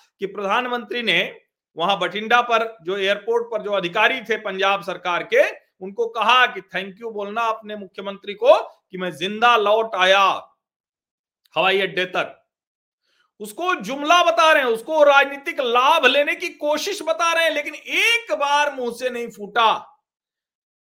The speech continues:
कि आखिर इतना बड़ा जो सुरक्षा, इतनी बड़ी जो कहें कि चूक है, इतना बड़ा क्या कहें वो, अ, साजिश, हमला,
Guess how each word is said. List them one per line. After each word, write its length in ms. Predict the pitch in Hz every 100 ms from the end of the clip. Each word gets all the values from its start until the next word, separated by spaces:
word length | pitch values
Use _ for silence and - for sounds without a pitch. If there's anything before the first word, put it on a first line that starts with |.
| _ _
कि 60 | 202
आखिर 320 | 202 220 220
इतना 500 | 185 185 233 269 277
बड़ा 560 | 220 185 165 165 - _ _ _ 147
जो 100 | 160
सुरक्षा, 960 | - 170 180 180 - 214 180 117 _ _ _
इतनी 320 | 131 165 170
बड़ी 220 | 165 156 151
जो 160 | 156
कहें 260 | 151 143 143
कि 120 | 135
चूक 480 | _ - 269 269 165
है, 260 | 165 160
इतना 280 | 143 160 165
बड़ा 240 | 156 160 165 - _ _ _ -
क्या 140 | 202
कहें 260 | 220 135 131
वो, 260 | 123 120
अ, 440 | - 117 113 - _
साजिश, 680 | - 139 156 180 190 185 175 160 _ _ _ -
हमला, 500 | 160 185 196 190